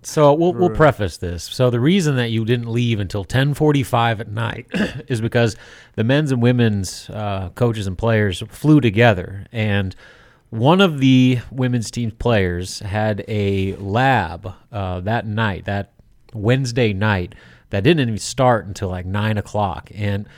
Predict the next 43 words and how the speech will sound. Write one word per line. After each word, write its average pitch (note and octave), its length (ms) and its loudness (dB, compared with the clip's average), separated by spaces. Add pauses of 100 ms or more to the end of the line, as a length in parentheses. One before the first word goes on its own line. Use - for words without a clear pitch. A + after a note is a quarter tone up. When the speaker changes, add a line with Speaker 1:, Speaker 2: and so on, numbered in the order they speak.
(340)
Speaker 1:
you A2+ 80 -8
know, G#2+ 120 -2
we'll, G#2+ 120 0
we'll A#2+ 140 -6
give C#3+ 140 2
her C#3+ 100 4
a B2 40 2
pass A2+ 380 0
on G2+ 180 -2
this F#2+ 300 -2
because G#2 400 -4
it A2+ 100 -2
was G#2+ 220 -4
a, F#2+ 420 -2
uh, F#2 300 -6
anatomy A2 560 0
lab, F#2+ 380 0
and F#2+ 100 -6
they G2+ 60 -2
were G2+ 140 -2
working A#2+ 360 -2
on G#2+ 220 0
a F#2+ 320 -2
human C3+ 560 -4
cadaver. G2 720 -6 (180)
And F#2+ 200 -8
so, G2 320 -2
like, F#2+ 380 -8 (340)
<laughs> C3+ 80 -10 (920)
time F#3+ 240 6
is E3+ 100 2
of D3 120 6
the C#3+ 120 4
essence B2+ 380 2
when A#2+ 120 2
you're, A2+ 180 4
when B2 160 0
you're A#2 100 2
working A2 300 2
with G2+ 160 0
that F#2+ 200 -2
stuff. G2+ 280 -4
So A#2+ 360 6